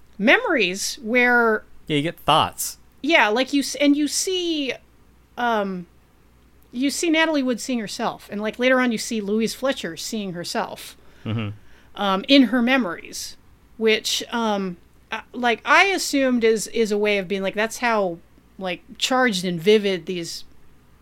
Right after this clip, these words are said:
Speaker 1: emo-, these memories are,
Speaker 2: Mm-hmm.
Speaker 1: is that, um, you know, you, uh, y-, like, you don't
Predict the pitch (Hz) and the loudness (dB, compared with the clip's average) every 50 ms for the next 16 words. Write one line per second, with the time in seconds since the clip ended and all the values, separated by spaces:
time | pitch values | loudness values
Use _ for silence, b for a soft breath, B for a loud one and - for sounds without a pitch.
0 | _ - _ - 202 202 208 208 208 208 - 180 202 196 185 156 - - - - | _ -14 _ -6 -4 -2 -2 -2 -4 -4 -6 -8 -8 -6 -6 -8 -10 -12 -14 -16
1 | - _ _ _ - 214 226 233 226 214 202 185 180 175 185 226 226 180 - - | -20 _ _ _ -2 0 0 2 2 0 -2 -4 -4 -2 0 0 0 0 -2 -4
2 | 143 - - b b b b b - 113 117 117 113 110 - - - - - 190 | -8 -12 -14 b b b b b -4 -4 -2 -4 -4 -6 -10 -16 -14 -8 -6 -6
3 | 180 165 160 160 190 185 180 175 180 - - - 190 175 165 165 160 156 160 160 | -4 -4 -2 2 2 4 4 2 0 -4 -6 -4 -2 -2 -2 -2 -4 -6 -8 -10
4 | 151 - _ _ _ _ - - _ _ _ _ _ _ _ _ _ - - 202 | -14 -18 _ _ _ _ -20 -20 _ _ _ _ _ _ _ _ _ -18 -12 -8
5 | 202 196 190 185 190 190 202 196 - - - - 220 - - - 226 233 220 254 | -6 -2 -2 -2 -2 -4 -6 -8 -10 -14 -10 -10 -10 -10 -8 -12 -14 -12 -10 -10
6 | 247 - - - 254 262 269 - 330 403 427 339 - | -12 -12 -4 -2 0 0 2 2 2 2 2 2 0